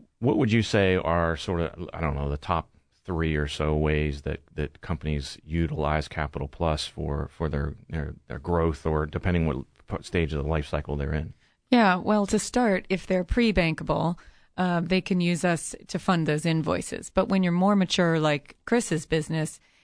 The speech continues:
Speaker 2: you don't have to take advances on everything. So Chris's business sends all of their invoices to us, but he only selects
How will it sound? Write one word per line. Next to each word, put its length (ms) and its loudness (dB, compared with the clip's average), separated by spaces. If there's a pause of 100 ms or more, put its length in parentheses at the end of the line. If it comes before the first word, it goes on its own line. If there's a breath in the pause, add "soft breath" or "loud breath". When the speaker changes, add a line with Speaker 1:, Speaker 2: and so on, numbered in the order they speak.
(160 soft breath)
Speaker 2:
you 100 6
don't 200 6
have 300 2
to 80 0
take 200 2
advances 500 0
on 160 0
everything. 540 0
So 240 0
Chris's 460 0
business 580 0
sends 400 0
all 220 2
of 100 0
their 160 2
invoices 640 0
to 240 2
us, 220 0
but 160 -2
he 200 2
only 300 0
selects 540 -2